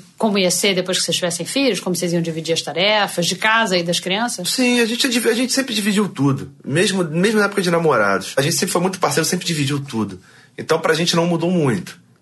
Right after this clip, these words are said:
Speaker 2: E como eu sempre curti essa coisa de criança, de tá ali, "Cara, meus filhos", tá, fazendo tudo, pra gente foi mais fácil. Mas eu vejo que tem muita gente que o cara tem filho, tipo assim, Não,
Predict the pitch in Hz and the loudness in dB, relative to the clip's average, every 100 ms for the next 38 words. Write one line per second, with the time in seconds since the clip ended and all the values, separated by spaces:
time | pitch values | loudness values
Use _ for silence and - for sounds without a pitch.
0 | - 123 180 175 170 220 - 151 - 135 | -8 -2 0 2 0 -2 -4 -4 -2 -2
1 | - 110 107 - 101 113 110 98 90 107 | -2 -2 -2 -2 0 0 -2 -6 -6 -6
2 | 107 - 104 107 107 - 113 117 110 - | -4 -2 0 0 0 0 2 0 0 -2
3 | 113 110 - - - - 104 104 104 101 | 0 0 -2 -14 -14 -2 0 0 -2 0
4 | 143 139 123 110 117 123 127 127 - 87 | -2 0 0 0 0 0 0 0 0 -2
5 | - 98 127 131 87 92 90 80 - 78 | 0 0 2 0 0 0 0 -4 -10 -14
6 | 67 - - - - 85 82 87 92 85 | -14 -20 -20 -20 -10 -6 -2 0 0 -2
7 | 78 73 78 76 - 69 - - 80 80 | -4 -2 -4 -4 -8 -10 -10 -4 -4 -2
8 | 92 82 - 95 92 82 - - 107 110 | -6 -4 -4 0 0 -2 -2 0 0 0
9 | 95 | -2